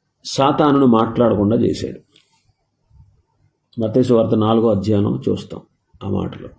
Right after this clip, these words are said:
ఈ కీర్తన ఎవరు రాశారో తెలియకపోయినా దేవుడే దీన్ని రాయించాడనేది నిర్వివాద-, నిర్వివాదాంశం.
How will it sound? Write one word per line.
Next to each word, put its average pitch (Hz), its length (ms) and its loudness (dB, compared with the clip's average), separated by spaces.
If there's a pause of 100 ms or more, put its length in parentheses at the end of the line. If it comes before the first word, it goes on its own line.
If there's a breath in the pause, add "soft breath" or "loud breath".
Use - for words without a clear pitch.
(1160 soft breath)
ఈ 156 200 2
కీర్తన 185 360 2
ఎవరు 156 380 4
రాశారో 151 340 2
తెలియకపోయినా 110 920 2 (300)
దేవుడే 135 480 4
దీన్ని 139 280 4
రాయించాడనేది 113 1160 2 (640)
నిర్వివాద-, 110 800 0 (240)
నిర్వివాదాంశం. 110 840 2